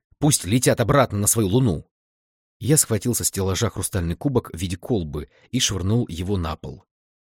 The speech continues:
Второй разбил об стол, третий запустил в стену,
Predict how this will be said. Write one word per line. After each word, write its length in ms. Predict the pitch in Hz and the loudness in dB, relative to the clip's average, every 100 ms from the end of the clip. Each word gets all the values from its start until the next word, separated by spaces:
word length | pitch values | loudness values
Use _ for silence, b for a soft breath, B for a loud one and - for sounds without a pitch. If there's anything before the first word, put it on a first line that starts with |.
| _ _ - | _ _ -16
Второй 360 | - 131 180 | -2 4 4
разбил 340 | 147 95 131 131 | 4 2 0 0
об 120 | - | 0
стол, 400 | - 90 71 - _ _ _ - | -2 -2 -4 -10 _ _ _ 0
третий 280 | 113 131 | 0 0
запустил 400 | 82 85 87 113 | -4 -6 -6 -4
в 80 | 107 | -2
стену, 460 | - 92 82 71 | -2 0 -2 -4